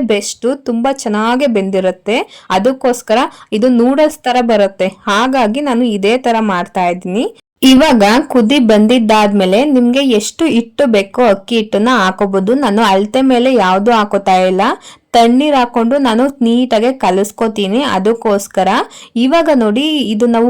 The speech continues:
ಕುದಿ ತರಿಸ್ಕೊಂಡಿದ್ವಲ್ಲ, ಅದಕ್ಕೆ ಹಿಟ್ಟನ್ನ ಚೆನ್ನಾಗಿ ಒಂದ್ ಸೈಡ್ ಬಿಡ್ದಂಗೆ ನೀಟಾಗೆ ಕಲಸ್ಕೊಬಿಡಿ. ಈ ರೀತಿ ಕಲಸೋದ್ರಿಂದ ಎಲ್ಲಾ ಕಡೆಗೂ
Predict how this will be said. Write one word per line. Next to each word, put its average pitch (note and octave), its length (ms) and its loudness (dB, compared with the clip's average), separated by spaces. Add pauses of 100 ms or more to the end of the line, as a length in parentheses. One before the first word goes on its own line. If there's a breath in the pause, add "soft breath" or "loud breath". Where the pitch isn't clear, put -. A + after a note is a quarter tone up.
(100)
ಕುದಿ C4 280 -2
ತರಿಸ್ಕೊಂಡಿದ್ವಲ್ಲ, B3 800 0 (240)
ಅದಕ್ಕೆ C4 460 -2
ಹಿಟ್ಟನ್ನ B3 420 -2 (140)
ಚೆನ್ನಾಗಿ A#3+ 500 -2 (140)
ಒಂದ್ G#3+ 200 -2
ಸೈಡ್ A#3+ 320 0
ಬಿಡ್ದಂಗೆ G#3+ 420 -2 (100)
ನೀಟಾಗೆ A#3 440 0 (140)
ಕಲಸ್ಕೊಬಿಡಿ. F#3+ 720 -2 (460 loud breath)
ಈ C4 100 0 (120)
ರೀತಿ D4 260 -2 (100)
ಕಲಸೋದ್ರಿಂದ G#3+ 640 2 (220)
ಎಲ್ಲಾ G#3 240 2 (160)
ಕಡೆಗೂ A#3 340 -2